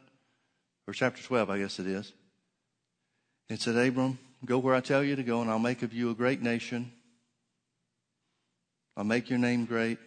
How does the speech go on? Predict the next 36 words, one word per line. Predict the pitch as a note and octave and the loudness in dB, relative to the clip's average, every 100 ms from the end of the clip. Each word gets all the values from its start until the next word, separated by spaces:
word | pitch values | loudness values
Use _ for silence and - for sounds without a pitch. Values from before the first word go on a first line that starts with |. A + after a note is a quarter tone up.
| - | -6
and | A2 | -2
you'll | G#2+ | -2
be | A2 A2+ | -2 -2
a | G#2 | -2
blessing." | G2+ F2 - - _ _ _ _ _ _ - | -2 -6 -8 -18 _ _ _ _ _ _ -4
He's | A#2 | 0
got | A#2 A#2 | 2 0
promises, | - F3 D#3 A2 - - - - _ _ _ _ _ _ - | 2 2 4 0 -6 -14 -16 -20 _ _ _ _ _ _ -8
but | A2 | -4
that's | A#2 A#2 | -2 0
all | G2+ | 0
he's | G2 F#2+ | 0 -4
got. | B2 B2+ - - - _ _ _ - | -4 -4 -6 -14 -20 _ _ _ -8
And | A2+ | 0
God | B2+ C#3 | 2 2
fulfills | C3+ C3 C3 A#2+ | 2 -6 -4 -4
his | G2 | -6
promises. | - D#3+ F3 A2+ - - - _ _ _ _ _ | -6 -6 -6 -10 -16 -20 -20 _ _ _ _ _
So | - E3 | -4 2
much | D#3+ C3+ | 4 4
so | - C#3+ | 2 2
that | B2+ A#2 | 2 0
he's | A2 | 0
increased | A2 A2 G3 G3+ - | -2 -2 -2 -2 -4
to | |
the | A#2 | -4
point | B2+ C3 | -2 -2
where | A#2 A#2+ | -2 -4
he | A2+ | -6
has | B2 E3 G#3+ G#3 | -2 4 4 2
those | A#2+ A2+ | -2 -2
three | - C3+ B2 | -4 -2 0
hundred | B2 A#2 | 0 -2
and | G#2 | -2
fourteen | B2 A2 A#2+ A#2 | -4 -4 -2 -2
servants | A2+ A#2 A2+ A2+ - - | -2 -2 -4 -6 -8 -16